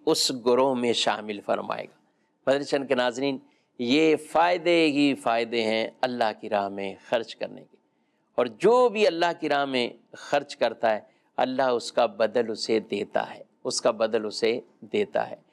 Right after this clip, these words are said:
شیطان کے وسوسوں میں ہرگز نہیں آنا چاہیے، رحمان کے فضل اور رحمان کی عطاؤں کو دیکھنا چاہیے۔ اللہ مجھے آپ کو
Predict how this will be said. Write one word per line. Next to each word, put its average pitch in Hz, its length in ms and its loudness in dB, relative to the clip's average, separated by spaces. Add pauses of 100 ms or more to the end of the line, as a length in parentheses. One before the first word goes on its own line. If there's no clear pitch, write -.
(240)
شیطان 135 520 0
کے 127 200 -8
وسوسوں 123 440 2
میں 107 200 -4 (320)
ہرگز 120 400 -2
نہیں 175 220 2
آنا 170 220 2
چاہیے، 175 420 2 (460)
رحمان 127 600 -2
کے 127 140 0
فضل 143 600 -2
اور 123 120 2
رحمان 113 460 -2
کی 104 180 -4
عطاؤں 110 320 -2
کو 104 280 -8 (320)
دیکھنا 98 600 -2 (280)
چاہیے۔ - 440 -4 (120)
اللہ 110 200 -2
مجھے 107 320 0
آپ 107 220 0
کو 120 200 -2